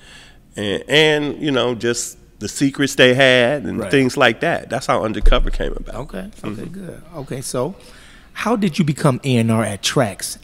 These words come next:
Speaker 2: and what was your first signing at Trax Records?
Speaker 1: Uh, okay, so I became un-, uh,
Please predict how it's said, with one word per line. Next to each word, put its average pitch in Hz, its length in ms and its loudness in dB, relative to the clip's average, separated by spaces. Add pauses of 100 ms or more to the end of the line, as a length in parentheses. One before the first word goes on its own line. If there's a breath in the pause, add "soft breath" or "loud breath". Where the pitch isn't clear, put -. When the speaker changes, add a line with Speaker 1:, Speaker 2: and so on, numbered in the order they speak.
Speaker 2:
and 120 160 -6
what 160 140 6
was 131 180 2
your 110 80 2
first - 380 0
signing 110 540 -2 (200)
at 107 140 -10
Trax 101 320 -8
Records? - 400 -12 (1900 loud breath)
Speaker 1:
Uh, 87 440 -4
okay, 113 340 -4
so 107 260 -2
I 113 60 -4
became 180 500 -2
un-, 135 300 -4
uh, 95 560 -2